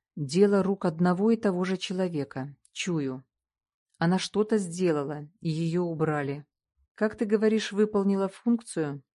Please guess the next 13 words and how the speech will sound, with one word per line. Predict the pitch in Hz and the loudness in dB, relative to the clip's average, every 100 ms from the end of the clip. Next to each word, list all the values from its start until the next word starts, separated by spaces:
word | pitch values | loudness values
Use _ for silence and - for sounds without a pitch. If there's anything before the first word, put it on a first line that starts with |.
| _ _ _ _ - | _ _ _ _ -4
Поехали | 180 190 165 - 151 | 0 0 -2 -4 -4
в | |
контору, | - 151 156 151 151 | -4 -4 -2 -2 0
найдем | 170 170 165 | 0 0 -4
секретаршу, | - - 160 160 151 - | -4 -12 -4 -2 -2 -6
там | 143 185 | -4 -2
станет | 175 - 202 185 | -2 -2 0 -2
ясно, | - 151 139 - 135 - _ _ _ _ | -2 -4 -4 -8 -8 -8 _ _ _ _
наш | 165 185 196 | 0 0 0
или | 147 143 | -4 -4
не | 147 | -2
наш | 160 196 | -2 -2
клиент. | - 175 170 170 165 | -2 0 0 -2 -4